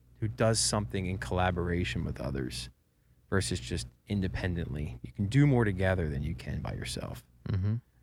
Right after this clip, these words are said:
Speaker 1: And the crowd, by the way, is hearing a mix. <laughs> They're not hearing
Speaker 2: Yeah.
Speaker 1: what you hear in your in-ears or in your wedge.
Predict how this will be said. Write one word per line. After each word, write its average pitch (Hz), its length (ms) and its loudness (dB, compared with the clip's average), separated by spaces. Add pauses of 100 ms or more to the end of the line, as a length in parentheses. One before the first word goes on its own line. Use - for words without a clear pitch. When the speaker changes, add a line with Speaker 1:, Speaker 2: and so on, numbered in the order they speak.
(320)
Speaker 1:
And 117 260 6
the 113 40 4
crowd, 117 720 6
by 90 160 6
the 87 100 2
way, 87 360 4
is 98 120 2
hearing 107 360 4
a 87 60 4
mix. - 600 2 (320)
<laughs> - 280 0
They're 135 240 4
not 123 140 0 (100)
hearing 143 220 6
Speaker 2:
Yeah. 110 120 4
Speaker 1:
what 90 80 4
you 123 60 4
hear 117 240 6
in 101 60 4
your 98 160 2
in-ears 101 440 4
or 90 100 0
in 90 100 0
your 78 120 -2
wedge. 78 400 -4